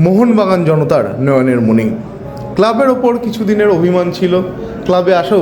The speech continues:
প্রায় বন্ধ করে দিয়েছিলেন। তবে ঊনত্রিশে জুলাই মোহনবাগান দিবসে ঘুরে গেলেন সুব্রত ভট্টাচার্য। ময়দানে যিনি পরিচিত আপামর মোহনবাগানের কাছে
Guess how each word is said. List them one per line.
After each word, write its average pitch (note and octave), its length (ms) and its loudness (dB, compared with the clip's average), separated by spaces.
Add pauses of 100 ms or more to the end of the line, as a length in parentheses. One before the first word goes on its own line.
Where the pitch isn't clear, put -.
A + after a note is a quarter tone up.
প্রায় D3+ 220 2
বন্ধ C#3+ 140 2 (100)
করে C3 140 2
দিয়েছিলেন। A#2+ 460 0 (500)
তবে D#3 180 2 (120)
ঊনত্রিশে G#3+ 460 2
জুলাই F3+ 280 2 (340)
মোহনবাগান E3+ 560 0
দিবসে C#3+ 360 2 (1400)
ঘুরে F3 280 2
গেলেন D3 240 0 (520)
সুব্রত D#3 400 0
ভট্টাচার্য। A#2+ 480 0 (720)
ময়দানে F#3 420 2
যিনি E3+ 220 -2 (120)
পরিচিত D#3 360 0 (240)
আপামর F#3+ 340 2 (100)
মোহনবাগানের D3+ 580 2
কাছে C#3+ 200 0